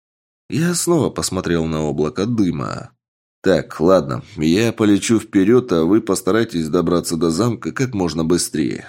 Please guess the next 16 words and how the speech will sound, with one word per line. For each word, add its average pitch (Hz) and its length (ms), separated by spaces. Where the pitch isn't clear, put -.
У 64 100
меня 76 360
плохое 110 500
предчувствие 98 800
по 87 160
поводу 80 420
того, 87 340
что 85 200
там 76 260
творится, 85 640
и 64 80
каждая 92 420
секунда 95 540
может 78 320
оказаться 76 500
роковой», 76 640